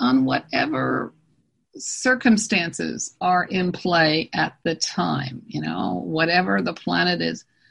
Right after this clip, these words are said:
whatever our political planet is like when this detection takes place is gonna, um, drive what the outcomes and the societal impacts are and how people behave.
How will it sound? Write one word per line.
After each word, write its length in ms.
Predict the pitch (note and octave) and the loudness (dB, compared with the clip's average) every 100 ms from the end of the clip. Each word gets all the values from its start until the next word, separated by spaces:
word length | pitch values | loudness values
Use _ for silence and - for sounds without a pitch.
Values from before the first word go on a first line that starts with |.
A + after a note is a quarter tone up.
| _ _ _ | _ _ _
whatever 480 | E3+ F3 F#3+ F#3 F3+ | 0 4 4 2 0
our 280 | F#3 F3+ | 2 0
political 840 | F3+ - F3 D#3 F#3 G3+ F#3+ C#3 C3+ | 0 -4 -2 2 2 2 0 -2 -2
planet 420 | C3+ D3 D3 D3+ | -2 -4 -4 -4
is 200 | D3 D3+ | -6 -6
like 400 | D#3 C#3 C3 - - _ | -8 -8 -8 -12 -20 _
when 480 | D#3+ D#3 D#3+ E3 E3+ | -2 0 2 4 2
this 220 | D#3 D3 | 2 0
detection 480 | D3+ D3 D3+ - D3+ | -4 -2 -2 0 -2
takes 280 | C#3 D3 - | 0 -2 -2
place 360 | D3+ D3 C3+ D3+ | -4 -2 0 -2
is 140 | D3 | -4
gonna, 440 | - D3+ D3+ D#3 - - - _ _ _ _ - | -2 2 2 0 -4 -16 -20 _ _ _ _ -2
um, 460 | D3+ D3+ D2+ A#3 - _ _ _ _ - | 0 2 2 0 -4 _ _ _ _ -2
drive 600 | F3 F3+ D3+ C#3+ F3+ - _ _ _ _ - | 2 2 2 0 -4 -12 _ _ _ _ -4
what 240 | D#3+ D#3+ | -2 0
the 200 | E3+ E3 | -2 0
outcomes 640 | F3 F3 - D3+ D3+ F3 D#3+ | -2 -2 -2 -2 0 2 2
and 180 | D3+ | 0
the 60 | D3 | 0
societal 640 | D#3+ D#3+ D#3 D#3 D#3 E3 | 0 0 0 0 -2 -2
impacts 500 | F3+ G3+ - - - | 0 0 0 -6 -8
are 220 | C3 B2 | -6 -4
and 120 | C3 C3+ | -4 -2
how 200 | D#3 D#3 | -2 -2
people 380 | - - D#3 | -4 -2 0
behave. 440 | D3 C#3 C#3 C#3 | 2 2 2 0